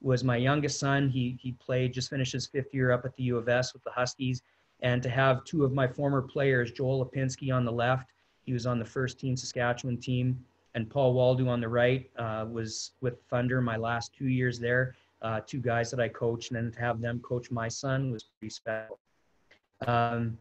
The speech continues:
and then, uh, the picture in the middle there, me with a couple of the, the guys from Campbell from, uh, they were in grade eleven my last year,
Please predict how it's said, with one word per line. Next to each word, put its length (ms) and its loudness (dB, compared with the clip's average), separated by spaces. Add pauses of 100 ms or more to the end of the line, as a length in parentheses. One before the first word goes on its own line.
(140)
and 140 6
then, 300 8
uh, 200 8
the 120 -2
picture 360 0
in 60 4
the 60 6
middle 320 4
there, 220 6
me 140 4
with 140 0
a 60 -6
couple 280 0
of 60 0
the, 220 2 (340)
the 60 0
guys 320 6
from 140 -2
Campbell 460 2
from, 460 -2 (720)
uh, 180 2
they 140 6
were 100 8
in 60 6
grade 180 6
eleven 380 4
my 140 4
last 460 2
year, 300 0